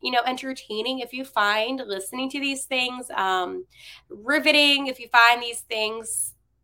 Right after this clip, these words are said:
boring, let me know either way, because I am more than happy to talk some Blues hockey history. But again, I understand there's some people out there that only wanna hear present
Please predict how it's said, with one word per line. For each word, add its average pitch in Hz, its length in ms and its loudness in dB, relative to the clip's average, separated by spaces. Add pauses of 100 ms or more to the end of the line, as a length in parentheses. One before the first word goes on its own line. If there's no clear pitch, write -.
(200)
boring, 262 540 6 (160)
let 294 220 6
me 349 180 6
know 302 280 2
either 233 380 -6
way, 214 380 2
because 247 340 -2
I 254 140 0
am 226 160 -4
more 214 260 -6
than 240 120 -6
happy 220 580 -6 (360)
to 330 60 -6
talk 269 300 0
some 240 180 -6
Blues 214 280 -8
hockey 196 400 -6
history. 233 600 -10
But 214 160 -2
again, 214 380 2
I 214 160 0
understand 202 720 0 (160)
there's 208 260 -4
some 202 200 0
people - 360 -12
out 311 220 6
there 220 200 0
that 208 180 -2
only 214 180 0
wanna 202 140 -2
hear 185 340 -4 (400)
present 302 600 2